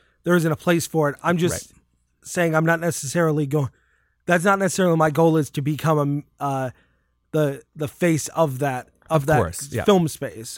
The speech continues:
Speaker 1: Uh, however, you know, the, the fact that it exists is important. Um, I, I remember, I forget the name of it, but,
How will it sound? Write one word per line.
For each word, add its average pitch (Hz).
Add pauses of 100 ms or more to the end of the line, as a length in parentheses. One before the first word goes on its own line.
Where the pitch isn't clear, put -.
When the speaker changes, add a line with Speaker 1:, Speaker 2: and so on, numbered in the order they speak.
Speaker 1:
Uh, 143
however, 156 (320)
you 170
know, 147
the, 143
the 156
fact 165
that 147
it 160
exists 147
is 143
important. 120
Um, 127 (720)
I, 147 (140)
I -
remember, 151
I 135
forget 175
the 151
name 156
of 123
it, 127
but, 131